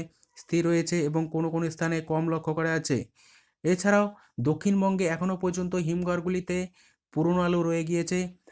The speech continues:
আজ বিভিন্ন স্থানে পুরনো আলুর বন্ড ও রেডি আলুর দাম কী চলছে, তা আপনাদের সামনে তুলে ধরব। ব্যবসায়িকরা জানাচ্ছেন, কিছু কিছু স্থানে এখনও পর্যন্ত যা পুরনো আলু রয়ে গিয়েছে, তা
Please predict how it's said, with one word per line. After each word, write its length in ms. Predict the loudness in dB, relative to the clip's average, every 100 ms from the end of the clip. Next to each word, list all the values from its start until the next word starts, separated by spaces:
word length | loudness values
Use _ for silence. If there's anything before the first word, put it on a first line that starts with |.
| 0
আজ 160 | 0 2
বিভিন্ন 340 | 0 0 0 0
স্থানে 240 | 0 0 -2
পুরনো 320 | -2 -2 0
আলুর 200 | 0 -2 0
বন্ড 240 | 0 0 0
ও 60 | 0
রেডি 240 | 2 0
আলুর 220 | -2 -2 -2
দাম 160 | -4 -2
কী 140 | -4
চলছে, 360 | -2 -2 0 -2 -4 -10 -20 _
তা 80 | 2
আপনাদের 400 | 2 2 -2 -2
সামনে 320 | -2 -2 -2 -4
তুলে 220 | -2 -2
ধরব। 260 | 0 0 0 -2 0
ব্যবসায়িকরা 600 | 2 2 4 2 4 4
জানাচ্ছেন, 420 | 4 2 2 2 2
কিছু 240 | 0 -2 -2
কিছু 220 | -2 0 0
স্থানে 240 | 0 2
এখনও 300 | 0 0 -2
পর্যন্ত 400 | 0 0 0 0 0 0
যা 120 | -2
পুরনো 380 | -2 -2 0 0
আলু 140 | 2 2
রয়ে 240 | 2 0
গিয়েছে, 380 | 0 0 2 2 0 -8 -20 -12 0
তা 120 | 2